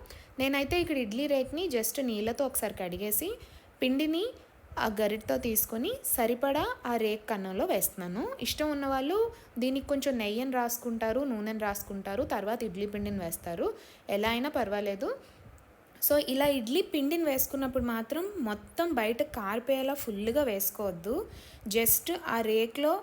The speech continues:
సరిపడా వేసుకుని కొంచెం గ్యాప్ ఉంచండి. ఎందుకంటే అది ఇడ్లీ మనకి ఆవిరి మీద ఉడుకుతున్నప్పుడు ఆ గ్యాప్ ఉంటే సరిపోతుంది. లేదంటే మరీ కొంచెం గట్టిగా అయిపోతాయి. నేను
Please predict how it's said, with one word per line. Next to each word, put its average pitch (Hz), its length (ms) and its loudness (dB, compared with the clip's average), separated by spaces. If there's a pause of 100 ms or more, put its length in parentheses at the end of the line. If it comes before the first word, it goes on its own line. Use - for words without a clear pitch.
(140)
సరిపడా 240 560 0
వేసుకుని 240 420 -2 (200)
కొంచెం 320 440 0 (380)
గ్యాప్ 214 280 0 (120)
ఉంచండి. 196 500 -4 (460)
ఎందుకంటే 277 540 2 (240)
అది 226 200 0
ఇడ్లీ 233 220 -2 (100)
మనకి 254 300 -2 (160)
ఆవిరి 233 320 2
మీద 262 160 0
ఉడుకుతున్నప్పుడు 240 640 -2 (160)
ఆ - 20 2 (140)
గ్యాప్ 196 280 -2
ఉంటే 220 220 -2
సరిపోతుంది. 202 600 -6 (100)
లేదంటే 233 440 0 (560)
మరీ 233 280 2
కొంచెం 294 260 2 (100)
గట్టిగా 220 360 2
అయిపోతాయి. 190 440 -2 (120)
నేను 214 160 -2